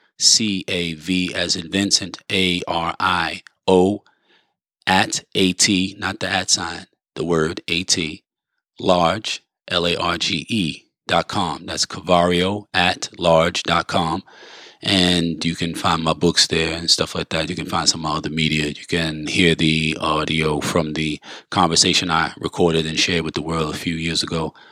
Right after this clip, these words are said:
of me and Meech speaking when he was, um, in the hole at, uh,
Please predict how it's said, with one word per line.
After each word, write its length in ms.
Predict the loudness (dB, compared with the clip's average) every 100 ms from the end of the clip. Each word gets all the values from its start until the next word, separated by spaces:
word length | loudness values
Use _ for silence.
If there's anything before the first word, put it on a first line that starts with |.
| -8
of 340 | -2 -2 -4 0
me 220 | 2 2
and 100 | 2
Meech 320 | 2 0 0
speaking 460 | 4 4 4 -2 -6 -10
when 180 | -8 -6
he 140 | -4
was, 220 | -4 0
um, 360 | 0 -2 -8 -14 _ _ -20 -20 -8
in 280 | -4 -4 -2
the 180 | -2 0
hole 520 | 4 6 6 2 -2
at, 500 | -2 -2 -2 -6 -8
uh, 320 | -6 -8 -10